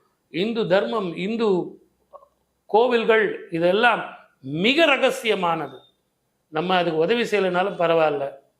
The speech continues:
உபகாரமா இல்லைனா கூட பரவாயில்ல, உபத்திரவமா இல்லாம இருந்தா போதும்னு சொல்லி வாய்ப்பளித்த அத்தனை நல்ல உள்ளங்களுக்கும்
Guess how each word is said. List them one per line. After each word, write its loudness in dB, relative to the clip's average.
உபகாரமா 2
இல்லைனா 0
கூட 0
பரவாயில்ல, 2
உபத்திரவமா 2
இல்லாம 0
இருந்தா -2
போதும்னு -2
சொல்லி -6
வாய்ப்பளித்த -2
அத்தனை -2
நல்ல -2
உள்ளங்களுக்கும் -4